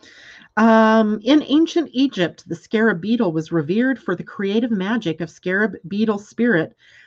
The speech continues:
reminds us that we can bring forth something extraordinary,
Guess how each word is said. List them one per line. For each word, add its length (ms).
reminds 440
us 120
that 160
we 100
can 160
bring 240
forth 300
something 440
extraordinary, 1080